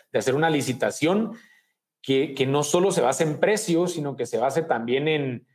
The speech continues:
en, en generación de valor, en qué tanto valor le está generando la empresa constructora, qué tanta confianza hay, eh, porque es bien importante. Como vos decías al inicio del podcast,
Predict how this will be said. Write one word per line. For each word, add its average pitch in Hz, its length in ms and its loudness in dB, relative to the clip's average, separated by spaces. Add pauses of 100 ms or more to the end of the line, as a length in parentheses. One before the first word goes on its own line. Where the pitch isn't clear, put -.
(380)
en, 110 580 -6 (880)
en 127 160 -6
generación 127 560 2
de 160 80 4
valor, 143 400 2
en 123 80 0
qué 135 80 0
tanto 147 260 2
valor 143 300 4
le 147 60 4
está 139 160 0
generando 139 340 -2
la 127 60 0
empresa 123 240 -2
constructora, 139 800 0 (260)
qué 139 80 0
tanta 131 360 0
confianza 131 680 -2
hay, 175 400 0 (340)
eh, 113 320 -6 (100)
porque 123 280 0
es 143 60 0
bien 180 140 2
importante. 180 580 -2
Como 117 220 0
vos 147 120 2
decías 165 320 0
al 135 120 0
inicio 139 300 -2
del 131 100 -2
podcast, 175 540 0